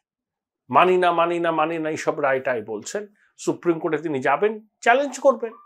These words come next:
কিন্তু একজন প্রশাসনিক প্রধান যদি বলেন, "মানি না, মানি না, মানি না আদালতের নির্দেশ,"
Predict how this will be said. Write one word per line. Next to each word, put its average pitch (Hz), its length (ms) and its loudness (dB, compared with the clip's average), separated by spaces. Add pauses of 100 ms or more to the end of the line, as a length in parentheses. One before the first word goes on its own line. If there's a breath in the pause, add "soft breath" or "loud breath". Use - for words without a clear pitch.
(1900)
কিন্তু 151 240 2
একজন 175 520 4 (1120)
প্রশাসনিক 202 760 2
প্রধান 175 380 0
যদি 190 180 0
বলেন, 190 300 2
"মানি 165 320 2
না, 202 160 2
মানি 175 280 2
না, 196 140 2
মানি 160 300 2
না 170 160 2
আদালতের 160 520 -2
নির্দেশ," 135 600 0